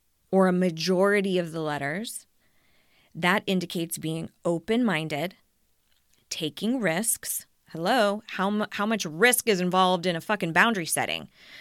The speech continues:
right? With your heart beating like crazy. We'll take on something new, also indicates being a little more liberal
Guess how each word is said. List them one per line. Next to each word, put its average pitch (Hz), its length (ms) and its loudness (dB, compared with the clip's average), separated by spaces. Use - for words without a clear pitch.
right? 190 380 4
With 180 120 -8
your 170 120 -4
heart 175 200 2
beating 170 220 -2
like 160 180 -4
crazy. 196 440 -2
We'll 185 300 6
take 175 320 0
on 180 160 4
something 202 480 0
new, 190 500 4
also 190 340 2
indicates 185 460 0
being 175 180 -2
a 170 40 -2
little 175 180 -2
more 165 180 -2
liberal 240 560 4